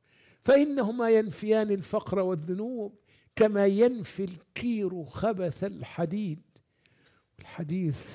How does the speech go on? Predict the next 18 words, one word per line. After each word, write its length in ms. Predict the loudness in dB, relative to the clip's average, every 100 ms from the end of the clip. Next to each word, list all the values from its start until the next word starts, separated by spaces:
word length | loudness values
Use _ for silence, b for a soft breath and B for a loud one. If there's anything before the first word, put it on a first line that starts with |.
| -20 -20 _ _ _ _ _ -6
المهم 680 | -4 -2 2 2 0 -6 -12 -12
والجميل: 800 | -10 -8 -8 -6 -6 -4 -6 -8 -18 b b b b -4
"إن 220 | -2 -2
عبدًا 640 | -2 -4 -6 -8 -8 -8 -14 _ _ _ _ -4
أصححت 640 | -4 -4 -6 -4 -4 -10
له 480 | -6 -4 -4 -6 -10 -10
جسمه 500 | -10 -12 -18 -18 -20 _ _ _ _ _ _ -6
ووسعت 800 | -4 -2 -6 -4 -4 -4 -8 -10
عليه 560 | -8 -4 -4 -2 -4
في 260 | -4 -4 -4
رزقه، 480 | -2 -2 -4 -12 -16 -16 _ b b b b
تمضي 440 | 4 4 0 -2 -2
عليه 460 | 0 0 0 0
خمسة 640 | -2 -6 -10 -6 -6 -4 -6
أعوام، 720 | -4 -4 -2 0 -2 -4 -12 -18 b b b b
لا 380 | -2 2 4 6
يفد 600 | 4 4 2 -2 -8 -6
إلي 800 | -8 -6 -2 -2 -2 -4 -4